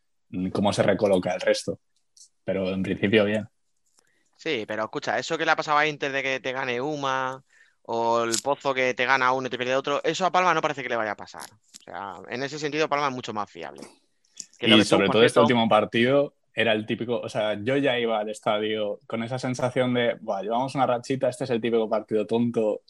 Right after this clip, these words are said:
Speaker 1: que se pierde, que, como pasaba en otras temporadas".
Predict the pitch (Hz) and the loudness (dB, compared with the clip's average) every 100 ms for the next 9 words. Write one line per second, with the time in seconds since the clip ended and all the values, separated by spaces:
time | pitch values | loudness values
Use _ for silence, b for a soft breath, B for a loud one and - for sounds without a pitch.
0 | _ - - 92 107 110 113 110 107 101 | _ -8 -2 2 6 6 6 4 2 0
1 | - - 104 101 90 87 - _ _ - | -4 0 2 2 -2 -8 -10 _ _ -8
2 | 110 95 98 120 117 107 110 120 120 123 | -6 -4 -4 4 6 6 8 8 8 6
3 | - 123 123 107 92 90 - | 4 4 4 2 0 -6 -12